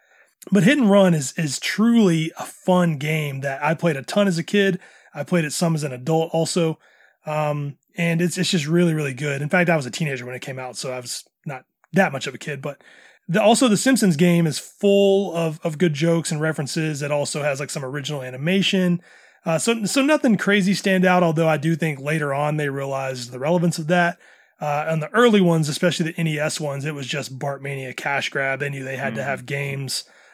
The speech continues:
Speaker 1: Um, I, but I will say, I say this all the time as well, the art on those early games was all Bill Morrison, and it's some of the best Simpsons art. I think Bart's Nightmare is one of my favorite drawings of Bart ever. Truly, truly great. I have most of the posters framed in here.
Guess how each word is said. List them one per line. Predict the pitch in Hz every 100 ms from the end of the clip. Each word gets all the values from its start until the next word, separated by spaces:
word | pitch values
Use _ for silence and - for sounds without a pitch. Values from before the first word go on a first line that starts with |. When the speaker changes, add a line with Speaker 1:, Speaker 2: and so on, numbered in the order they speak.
| -
Speaker 1:
Um, | 147 147
I, | 165
but | 170 190
I |
will | 202 240
say, | - 208
I | 185
say | - 185
this | 180
all | 180 165
the | -
time | 165 156
as | 127
well, | 151 175 175 165 - _ _ _ -
the | -
art | 196 214 226
on | 196
those | 185 170
early | 180 175
games | 156 170 175 160
was | 135
all | 147 156
Bill | 143 156
Morrison, | 151 147 151 - 156 147
and | 135
it's | -
some | 160
of | 135
the | 120
best | 113 143 135 - - _
Simpsons | - 170 143 143
art. | 156
I | 151
think | 175 139
Bart's | 165 151 -
Nightmare | 147 147 143 131
is | 127
one | 139
of | 135
my | 127
favorite | - - 143 139 135 - _ _ _ -
drawings | 156 147 147 135
of | 120
Bart | 135 135 -
ever. | 180 208 214 _ _ _ _ -
Truly, | 214 208
truly | 190 190
great. | 160 175
I | 165
have | 170
most | 160 160
of | 156
the | 139
posters | 156 - 143 -
framed | 143 147 147
in | 131
here. | 147 143